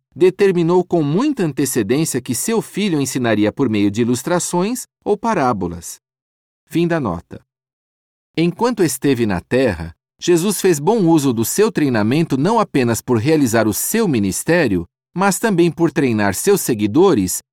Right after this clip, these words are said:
a realizar o ministério deles. Parágrafo seis e sete. A. Que treinamento Jesus deu a seus apóstolos,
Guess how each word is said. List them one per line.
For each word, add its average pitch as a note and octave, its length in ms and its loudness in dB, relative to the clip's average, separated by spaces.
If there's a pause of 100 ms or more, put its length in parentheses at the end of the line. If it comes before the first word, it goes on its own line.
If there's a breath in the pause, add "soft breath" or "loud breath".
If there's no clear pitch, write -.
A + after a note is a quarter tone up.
a G#3 120 2
realizar F3 480 2
o D#3 40 2
ministério D3 580 -2
deles. G#2 720 0 (1160)
Parágrafo G3 540 0
seis A3 380 -2
e F#3+ 80 -4
sete. - 600 -4 (360)
A. A#2 280 0 (480)
Que C#4 140 0
treinamento D#3 720 0
Jesus B2 380 0
deu B2 180 4
a G#2 60 0
seus G2+ 280 -2
apóstolos, C3+ 800 -2